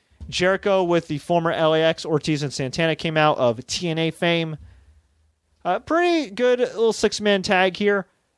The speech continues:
And then it just kinda went straight to hell. Jon Moxley stuck through the crowd, attacked Omega, and they just brawled to the back. And this was not a disqualification. So the match just kept going.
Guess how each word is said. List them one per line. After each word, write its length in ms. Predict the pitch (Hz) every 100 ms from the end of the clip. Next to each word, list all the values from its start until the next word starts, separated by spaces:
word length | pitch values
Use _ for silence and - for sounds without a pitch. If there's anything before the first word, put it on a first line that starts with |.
| -
And 180 | 156
then 240 | 147 240 339
it 60 |
just 240 | 269 220 -
kinda 200 | - 240
went 200 | 254 262
straight 300 | - 185 220
to 100 | 165
hell. 340 | 175 156 - _ _ _ _ _ _ _ _ _ -
Jon 460 | 113 165 208 285
Moxley 580 | 262 240 254 - 196 185
stuck 300 | 185 - 208
through 160 | - 220
the 60 |
crowd, 520 | 208 - 139 123 120 - _ _ _ _
attacked 440 | 170 170 196 226 -
Omega, 600 | 247 208 143 117 120 151 _ _ _ _ _ _ _
and 240 | - 170 190
they 120 | 214
just 200 | 240 196
brawled 320 | 165 196 247
to 80 | 247
the 60 | 226
back. 480 | 175 156 165 - - _ _ _ _ _ _ _ _ -
And 120 | 220
this 140 | 247
was 140 | 262 226
not 180 | 262 269
a 60 |
disqualification. 960 | 247 226 254 247 240 247 277 262 120 107 _ _ _ _ _ _ _ _ _ _ _
So 160 | - 294
the 80 |
match 320 | 285 302 311 -
just 160 | 269
kept 180 | 320 285
going. 380 | 269 311 240